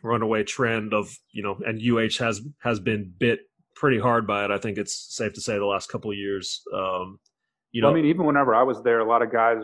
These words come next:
Speaker 2: you know, they complain, but it's, it's was so difficult to transfer at that point. You know, you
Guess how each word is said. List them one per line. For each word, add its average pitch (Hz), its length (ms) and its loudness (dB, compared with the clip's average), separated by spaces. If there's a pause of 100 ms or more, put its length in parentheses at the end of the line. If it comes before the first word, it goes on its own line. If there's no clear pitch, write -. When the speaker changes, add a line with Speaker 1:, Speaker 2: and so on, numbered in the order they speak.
(240)
Speaker 2:
you 113 80 -10
know, 117 120 -6
they 117 240 -4
complain, 123 720 -2
but 120 120 0 (120)
it's, - 320 -8
it's - 400 -4
was 117 220 -6
so 135 140 4
difficult 120 600 -2
to 160 120 4
transfer 113 480 -2
at 107 80 -8
that 107 220 -2
point. 113 240 -8
You 110 40 -8
know, 110 100 -8
you 107 180 -10